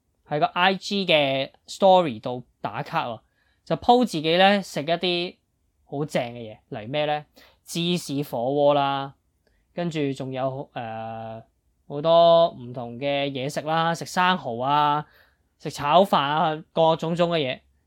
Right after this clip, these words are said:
又一齊飲酒咁樣，非常非常之開心。又心諗，哇！呢班朋友真係對得我住啦，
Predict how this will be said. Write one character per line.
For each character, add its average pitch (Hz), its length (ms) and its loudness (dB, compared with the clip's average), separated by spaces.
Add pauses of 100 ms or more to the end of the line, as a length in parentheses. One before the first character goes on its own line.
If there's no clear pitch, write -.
又 156 100 2
一 202 40 8
齊 185 180 0
飲 131 220 -4
酒 156 180 0
咁 - 100 -4
樣， 139 220 -6
非 190 360 4
常 131 240 -4
非 156 140 -6
常 120 140 -10
之 127 80 -10
開 127 160 -10
心。 - 160 -14 (1120)
又 156 140 0
心 180 120 2
諗， 139 220 -2 (220)
哇！ 165 320 4 (600)
呢 190 120 -4
班 180 220 4
朋 120 240 -8
友 123 200 -4
真 160 160 4
係 147 40 0
對 135 120 -4
得 147 100 2
我 123 140 -6
住 117 160 -12
啦， 110 160 -12